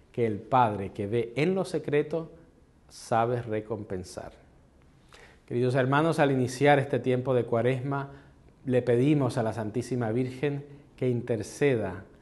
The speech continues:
para que el Espíritu Santo nos guíe a realizar un verdadero camino de conversión, para redescubrir el don de la palabra de Dios,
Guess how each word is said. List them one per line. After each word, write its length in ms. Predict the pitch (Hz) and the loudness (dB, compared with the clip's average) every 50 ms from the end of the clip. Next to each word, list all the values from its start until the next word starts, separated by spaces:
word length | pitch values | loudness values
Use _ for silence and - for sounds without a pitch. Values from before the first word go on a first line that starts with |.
| - _ _ - | -20 _ _ -4
para 260 | - 120 117 113 - | -2 0 0 0 -2
que 80 | - 117 | -2 -4
el 80 | 110 | -4
Espíritu 480 | 101 - - - 165 160 180 175 165 156 | -4 -6 -6 -4 -4 -2 -2 -2 -4 -4
Santo 420 | - - 147 143 147 143 147 143 | -2 0 0 0 0 -2 -4 -4
nos 200 | 127 117 107 101 | -4 -4 -6 -6
guíe 440 | 104 107 120 139 156 165 170 175 165 - - - - - - | -6 -4 -2 -2 -2 -2 -2 -4 -6 -12 -16 -20 -20 -16 -10
a 160 | 110 107 107 | -8 -6 -4
realizar 840 | 110 120 131 143 156 160 147 - - 135 127 127 127 - - - - | 0 0 2 2 0 0 -4 -4 0 2 2 2 0 -2 -6 -6 0
un 300 | 165 170 175 180 180 175 | 2 4 4 4 2 0
verdadero 540 | 170 156 139 131 123 117 123 127 135 127 - | 0 -2 0 0 0 2 2 2 0 -2 -2
camino 580 | 123 110 117 120 120 123 127 127 127 123 123 - - - - - | -2 -2 -2 -2 -2 -2 -2 -4 -4 -6 -8 -12 -18 -20 -14 -8
de 220 | 110 117 110 - | -4 -4 -4 -4
conversión, 840 | - - 139 139 143 135 135 117 107 - - - 107 95 90 87 87 98 101 - - - - - - - - - - - | -2 -4 -2 -2 -2 -2 -2 -2 -4 -4 -8 -6 -6 -6 -6 -6 -10 -14 -16 -20 -20 -20 -20 -20 -20 -20 -20 -20 -10 -2
para 280 | - 135 127 123 120 123 | 0 4 4 4 4 4
redescubrir 920 | 127 143 156 170 170 170 165 - - 147 139 127 131 135 143 151 160 151 147 | 2 2 4 4 2 0 -4 -4 -2 0 0 0 2 2 0 0 -2 -2 0
el 300 | 135 135 127 123 110 117 | 2 4 4 4 2 4
don 320 | 139 156 170 170 170 151 | 4 6 6 4 4 2
de 100 | 135 120 | 2 2
la 160 | 113 110 104 | 2 2 0
palabra 400 | - 113 110 107 107 110 110 107 | 0 0 2 2 0 0 -2 -2
de 160 | 104 101 98 | -2 -2 -4
Dios, 480 | 98 101 95 92 92 95 - - - | -4 -4 -6 -6 -8 -12 -16 -20 -20